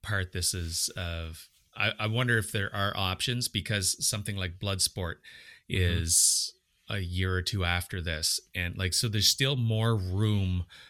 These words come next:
Speaker 1: for action heroes, potentially martial arts action heroes.
Speaker 2: But
Speaker 1: Like,
Speaker 2: that's a
Speaker 1: there's
Speaker 2: Cannon film, right?
Speaker 1: And this feels like it could be a Cannon film.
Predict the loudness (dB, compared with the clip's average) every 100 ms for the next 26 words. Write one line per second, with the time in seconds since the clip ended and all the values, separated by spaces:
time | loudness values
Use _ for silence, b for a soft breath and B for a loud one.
0 | B -8 -4 -2 0 0 2 0 -2 -6
1 | b _ 2 2 4 2 2 2 2 2
2 | 0 0 -2 -4 _ -10 -6 -4 -2 -2
3 | -2 -2 -2 -4 -2 -2 0 2 2 0
4 | -4 -2 0 0 -2 0 0 0 4 6
5 | 6 4 -2 -2 0 0 0 -2 -6 B
6 | B B B B B B B B -2 2
7 | 8 10 10 8 4 2 -2 -2 -2 0
8 | 0 2 2 2 0 -2 -4 -6